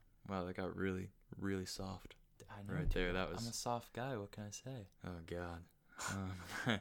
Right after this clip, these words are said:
Speaker 1: <laughs> that, that was, that's Colin. That's Colin that said that.
Speaker 2: Yeah, of
Speaker 1: Just,
Speaker 2: course.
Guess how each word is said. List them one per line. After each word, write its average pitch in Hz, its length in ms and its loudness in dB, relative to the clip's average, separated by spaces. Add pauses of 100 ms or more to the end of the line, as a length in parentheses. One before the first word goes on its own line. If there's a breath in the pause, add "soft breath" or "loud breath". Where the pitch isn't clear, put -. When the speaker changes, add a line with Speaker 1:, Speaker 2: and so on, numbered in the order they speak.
Speaker 1:
<laughs> - 80 -20
that, 104 260 6
that 110 100 10
was, 95 240 6
that's 104 160 0
Colin. 92 440 2
That's 92 160 -8
Colin 92 300 2
that 85 120 -4
said 87 180 -2
that. 90 200 -2
Speaker 2:
Yeah, - 60 -10
of 104 100 -10
Speaker 1:
Just, 90 200 -2
Speaker 2:
course. 135 140 0